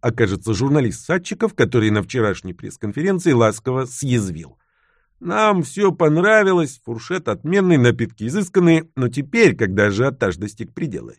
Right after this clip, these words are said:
Ярдов, признайтесь честно, это всё блеф, никакой Пугачёвой не будет завтра». Ярдов уступил микрофон мне.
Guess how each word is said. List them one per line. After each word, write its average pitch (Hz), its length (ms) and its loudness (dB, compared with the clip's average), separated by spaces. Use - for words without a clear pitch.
Ярдов, 131 500 2
признайтесь 180 600 0
честно, 98 540 -4
это 202 280 2
всё 220 180 0
блеф, 208 380 4
никакой 196 400 -2
Пугачёвой 180 640 4
не 165 120 2
будет 165 360 0
завтра». 80 440 -10
Ярдов 90 560 2
уступил 95 420 -2
микрофон 90 520 -2
мне. 82 280 -4